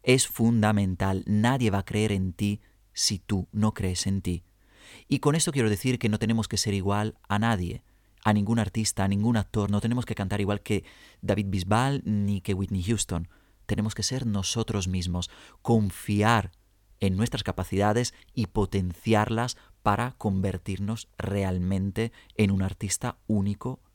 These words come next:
inmejorable. Y eso va a ser un trabajo muy duro, pero sé que cuando reconozcan mi trabajo van a reconocer el trabajo de Cristian, no el trabajo de la copia de.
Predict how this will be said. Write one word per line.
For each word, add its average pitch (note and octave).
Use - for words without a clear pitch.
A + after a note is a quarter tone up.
inmejorable. F#2
Y C#3+
eso D#3
va C#3
a C3
ser D3
un B2+
trabajo B2+
muy C3+
duro, D3
pero A2+
sé D3
que C3+
cuando G#2
reconozcan G2+
mi G2+
trabajo G2+
van G#2+
a G#2+
reconocer G2
el G2+
trabajo F#2+
de F#2+
Cristian, -
no A2+
el G2
trabajo G2
de F#2+
la F2
copia G2
de. E2+